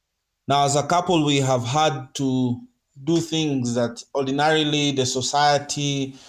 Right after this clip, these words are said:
or our immediate environment may deem,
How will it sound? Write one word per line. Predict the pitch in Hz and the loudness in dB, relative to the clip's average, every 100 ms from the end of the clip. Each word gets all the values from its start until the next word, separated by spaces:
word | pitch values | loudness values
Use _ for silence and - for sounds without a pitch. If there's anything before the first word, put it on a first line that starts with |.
| - - _ - | -20 -20 _ -2
or | 127 127 123 117 - | 2 4 2 0 0
our | 120 131 131 | 0 2 2
immediate | 123 139 147 165 151 156 | 0 0 0 0 0 0
environment | 143 131 139 147 143 135 123 120 120 - | -2 0 2 4 2 2 0 -2 -4 -6
may | 131 135 | -2 -2
deem, | 127 151 170 165 156 147 | -2 0 0 0 -2 -6